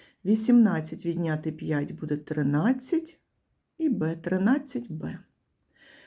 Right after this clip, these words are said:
Перепишемо наш вираз у звичному вигляді. Не забуваємо, що якщо стоїть просто змінна, то перед нею можна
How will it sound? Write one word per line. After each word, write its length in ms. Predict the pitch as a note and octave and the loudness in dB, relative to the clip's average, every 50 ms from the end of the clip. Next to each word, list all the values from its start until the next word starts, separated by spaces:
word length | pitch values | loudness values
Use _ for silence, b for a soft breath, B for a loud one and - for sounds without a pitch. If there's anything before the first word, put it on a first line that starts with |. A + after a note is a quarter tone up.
| b b b - | b b b -2
Перепишемо 960 | D#4 F4+ G4+ F4 - - G3 F#3 F#3 - - B3 A#3+ B3 C4 D4+ - - - _ _ _ _ _ _ _ _ _ _ _ _ _ _ _ _ _ _ _ _ - | 2 4 4 2 2 2 0 0 0 -2 0 4 6 6 6 4 2 -2 -12 _ _ _ _ _ _ _ _ _ _ _ _ _ _ _ _ _ _ _ _ -2
наш 400 | G3+ G3+ G3 F3+ F3+ - - F3 | 0 0 0 0 -2 -4 -8 -8
вираз 680 | E3 E3 D#3+ D#3 D#3+ F3 A#3 C#4+ D4+ - - - _ _ _ _ _ _ _ _ _ _ _ - | -4 0 0 0 2 2 0 0 -2 -4 -8 -16 _ _ _ _ _ _ _ _ _ _ _ -2
у 220 | C4 D#4 F4 - - - | -2 -2 -2 -2 -6 -4
звичному 880 | F#3+ F#3+ F3 E3+ G3+ A#3 - - - B3+ A#3 A3+ A3+ A3+ A#3 A3+ - - | -2 -2 2 2 2 2 0 0 2 4 4 6 4 4 2 0 -4 -6
вигляді. 800 | D#3+ D#3 D3+ D#3 D3+ D#3+ D#3+ D3 D3 D3 - - - - - - - _ _ _ _ _ _ _ _ _ _ _ _ _ _ b b b b b b b b b b - | -4 -2 0 0 0 0 -2 -2 -2 -4 -4 -8 -14 -14 -14 -14 -14 _ _ _ _ _ _ _ _ _ _ _ _ _ _ b b b b b b b b b b -6
Не 120 | F4 D#4 | -4 0
забуваємо, 800 | B3+ A3 F#3+ E3 E3 D#3 D#3+ D#3 D3+ D3+ D3+ D3+ D3+ D#3 E3+ F#3+ - _ _ b b b b b b b | 2 2 2 2 2 0 0 2 2 2 2 2 0 -2 -4 -6 -12 _ _ b b b b b b b
що 360 | b - - - - F3+ E3 - | b -20 -10 -4 -4 -4 -4 -4
якщо 440 | E3+ E3+ E3 E3 - - - - E3+ | -6 -6 -6 -8 -10 -12 -6 -6 -6
стоїть 400 | E3 - - - E3+ D3+ D3+ - | -6 -6 -4 -2 -2 -2 -2 -4
просто 400 | - E3 D#3 D3 D3+ - - D#3 | -4 -4 -2 -4 -4 -4 -4 -4
змінна, 480 | D#3 E3 F3+ G3+ A#3 C4+ D#4 E4 D#4+ D#4+ | -2 0 4 4 6 6 4 2 -2 -8
то 260 | D#4+ _ - D#3+ C#3+ | -10 _ -6 -6 -6
перед 340 | - - D3+ D3+ D3 C#3+ E3+ | -4 -4 -2 -2 -2 -2 -2
нею 300 | D#3+ F#3 A#3+ C#4 D#4 C#4 | -2 0 0 2 2 2
можна 380 | F#3+ D3 D3+ F3 E3 - - | 0 0 -2 -4 -6 -8 -8